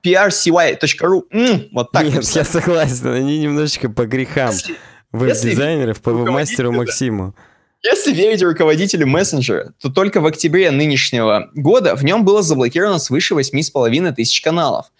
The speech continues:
Speaker 1: так или иначе причастных к распространению терроризма. Напомним, ранее мы запустили собственный канал в Telegram.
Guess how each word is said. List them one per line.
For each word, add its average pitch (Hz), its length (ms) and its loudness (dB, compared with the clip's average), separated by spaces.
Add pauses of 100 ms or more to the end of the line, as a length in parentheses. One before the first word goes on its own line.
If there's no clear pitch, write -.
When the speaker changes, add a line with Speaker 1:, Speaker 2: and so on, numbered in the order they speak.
(180)
Speaker 1:
так 156 220 0
или 113 140 2
иначе 143 300 0
причастных 127 460 0
к - 60 -8
распространению 117 640 0
терроризма. 131 480 0
Напомним, 233 580 2
ранее 156 460 4
мы 165 180 4
запустили 175 460 2
собственный 127 440 0
канал 107 280 0
в 104 100 -2
Telegram. 113 420 0